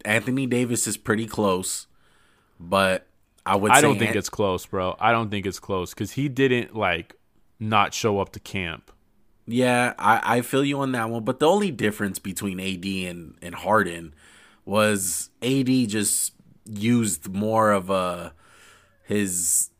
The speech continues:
Speaker 1: his team around him and his agent to leak out stuff on purpose. All that stuff that was coming out about Anthony Davis was all by A D's camp. It wasn't actually real.
Speaker 2: Oh, for sure. The agencies are playing a huge factor in N B A, and I don't think most fans realize that.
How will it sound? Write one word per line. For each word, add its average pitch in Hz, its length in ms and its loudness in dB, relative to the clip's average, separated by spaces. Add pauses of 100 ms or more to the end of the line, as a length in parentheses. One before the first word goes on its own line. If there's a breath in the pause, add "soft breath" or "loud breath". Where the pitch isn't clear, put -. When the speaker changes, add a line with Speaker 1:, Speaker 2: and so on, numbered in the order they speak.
Speaker 1:
his 110 280 -2
team 131 300 -2
around 104 460 4
him 92 260 -4
and 90 240 -10
his 101 280 -6
agent 98 440 -6
to 87 360 -4
leak 98 400 -6
out 87 240 -4
stuff - 300 -6
on 82 140 -12
purpose. - 600 -8 (420 loud breath)
All 233 180 6
that 117 220 2
stuff 110 260 2
that 98 100 0
was 90 120 -2
coming 98 300 -4
out 95 160 2
about 87 280 -4
Anthony 95 380 -6
Davis 90 440 -4
was 90 140 -8
all 110 280 2
by 85 360 -6 (280)
A 107 180 0
D's 92 260 -6
camp. - 440 -8 (320)
It 120 100 -4
wasn't 113 380 2
actually 85 480 -6
real. 82 480 -8 (460 soft breath)
Speaker 2:
Oh, 127 120 4
for 113 200 0
sure. 113 280 0
The 110 180 -2
agencies 135 640 -2
are 104 80 -4
playing 107 280 -4
a 95 60 -4
huge 101 320 -8
factor 113 360 -2
in 98 80 -6
N 92 120 -8
B 92 180 -4
A, 104 140 0
and 87 80 -4
I 90 40 -4
don't 95 160 -6
think 101 140 -6
most 92 260 -10
fans 90 280 -8
realize 92 440 0
that. 85 300 -6